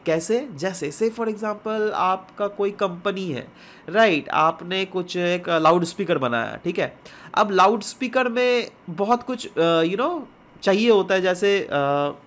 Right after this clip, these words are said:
कुछ कुछ मेटल्स चाहिए होता है जो कि काफ़ी ज़्यादा प्रेशियस मेटल्स होते हैं, राइट?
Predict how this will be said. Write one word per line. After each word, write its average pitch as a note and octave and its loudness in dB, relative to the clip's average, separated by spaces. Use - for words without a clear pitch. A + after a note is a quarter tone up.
कुछ B3 -2
कुछ B3 -4
मेटल्स G3 0
चाहिए G#3+ 2
होता G#3 4
है A3+ 2
जो A3 0
कि A3 -4
काफ़ी A3 0
ज़्यादा A#3 4
प्रेशियस A3 2
मेटल्स D3 -2
होते A2+ -6
हैं, - -12
राइट? G3+ 0